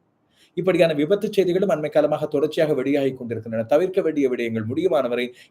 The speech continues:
இந்த விபத்துக்களை முடியுமானவரை தவிர்த்து பாருங்கள். அநியாயமான உயிரிழப்புகள், அதுபோல் அங்கவீனங்கள் என்று சொல்லி பல்வேறு விடயங்கள் இப்பொழுது இடம்பெற்றுக் கொண்டு வருகின்றன. அவை இந்த நாளில் மிக முக்கியமான செய்திகளாக இருக்க, இந்த டெங்கு நோய் அதிகரிப்பும் அண்மை காலமாக இடம்பெற்று வருகிறது.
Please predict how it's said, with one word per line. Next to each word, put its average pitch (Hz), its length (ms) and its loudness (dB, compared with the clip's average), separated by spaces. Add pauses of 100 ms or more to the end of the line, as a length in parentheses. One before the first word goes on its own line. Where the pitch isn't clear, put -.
இந்த 131 160 0
விபத்துக்களை 190 640 2
முடியுமானவரை 135 580 0
தவிர்த்து 127 340 -4
பாருங்கள். 113 360 0 (260)
அநியாயமான 170 580 4
உயிரிழப்புகள், 139 680 2
அதுபோல் 123 280 2
அங்கவீனங்கள் 139 640 0
என்று 120 180 -6
சொல்லி 160 200 -4
பல்வேறு 170 600 2
விடயங்கள் 135 360 0
இப்பொழுது 120 260 -10
இடம்பெற்றுக் 123 340 -8
கொண்டு 117 160 -12
வருகின்றன. 113 320 -4 (760)
அவை 151 200 6 (100)
இந்த 139 160 2
நாளில் 135 280 2
மிக 120 140 -2
முக்கியமான 131 380 -2
செய்திகளாக 117 460 -2
இருக்க, 156 200 -2
இந்த 147 160 0
டெங்கு 196 300 0
நோய் 208 240 4
அதிகரிப்பும் 147 440 2
அண்மை 139 200 -2
காலமாக 127 360 0
இடம்பெற்று 117 300 -4
வருகிறது. 107 400 -2